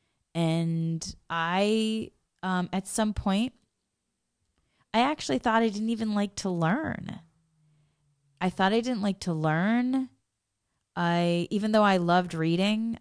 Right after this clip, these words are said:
I loved reading. And I did go to college. I went to college. And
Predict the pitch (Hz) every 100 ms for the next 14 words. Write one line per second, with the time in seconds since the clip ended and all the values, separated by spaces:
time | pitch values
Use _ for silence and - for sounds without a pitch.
0 | 170 165 160 156 156 156 156 156 160 165
1 | 180 196 208 - _ _ _ _ _ -
2 | - _ 175 185 185 180 185 175 - 185
3 | 185 190 190 190 180 - _ 185 165 170
4 | 170 - 147 190 240 208 175 - - -
5 | 165 196 214 190 185 - 175 170 175 175